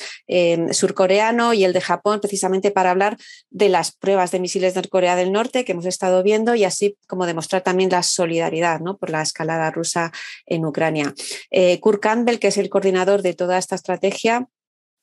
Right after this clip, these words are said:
eh, ante los miedos o las dudas de que esto distraiga lo que está ocurriendo en Ucrania a Estados Unidos, afirma que Washington va a mantener su enfoque en, en Indo-Pacífico a pesar de la crisis. Pero esto va a ser difícil y sobre todo va a ser costoso.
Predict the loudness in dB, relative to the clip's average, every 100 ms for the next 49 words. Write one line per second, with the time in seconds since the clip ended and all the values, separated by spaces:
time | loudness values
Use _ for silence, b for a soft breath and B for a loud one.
0 | -4 0 0 0 2 4 4 0 2 2
1 | 2 2 2 0 0 0 0 0 -2 -4
2 | -2 -2 0 0 0 -2 -4 -2 2 2
3 | 2 -2 -4 -4 -2 0 0 -2 -2 0
4 | 0 -2 -2 -2 -2 -2 0 0 B B
5 | B B -2 0 0 2 0 0 -6 -10
6 | 0 0 2 -2 0 0 0 2 0 0
7 | -4 -4 -4 -6 -2 -2 0 0 0 -2
8 | -2 -2 -2 0 0 -2 -2 0 0 0
9 | -2 -2 -4 -2 -2 0 0 0 -2 -2
10 | B B B B B _ _ 0 2 4
11 | 2 2 2 0 -2 0 0 2 2 2
12 | 2 4 4 2 0 0 -2 -2 -2 -4
13 | -4 -2 -4